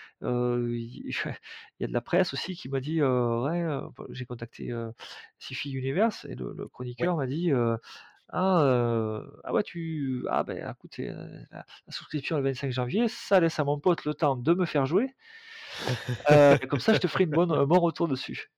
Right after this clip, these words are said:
Speaker 1: et heu,
Speaker 2: OK.
Speaker 1: parce qu'il y a quelqu'un, j'ai un pote qui est à fond et tout ça, voilà. Et puis on
Speaker 2: Ok,
Speaker 1: a eu
Speaker 2: c'est
Speaker 1: des
Speaker 2: cool.
Speaker 1: gars, on a eu un gars qui nous a contactés avec Cyril, heu, notamment et qui nous a dit, heu : « Voilà, heu, il faut qu'on se voit sur, heu,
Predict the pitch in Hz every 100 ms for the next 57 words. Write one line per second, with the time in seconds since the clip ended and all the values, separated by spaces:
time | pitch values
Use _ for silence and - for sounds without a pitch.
0 | _ 123 135 131 127 120 120 120 117 123
1 | - 131 - 156 143 143 170 139 135 151
2 | 175 123 120 180 190 - 160 165 135 120
3 | - - - 147 - 185 139 170 139 117
4 | 147 180 135 165 151 127 151 175 - 127
5 | 123 127 123 131 123 - 151 123 - -
6 | 143 202 156 117 110 113 - 143 175 165
7 | 117 110 - - - - - 131 123 123
8 | 180 190 135 120 110 113 147 175 170 139
9 | 107 95 92 90 - - 50 - 104 131
10 | 123 120 120 127 - - 117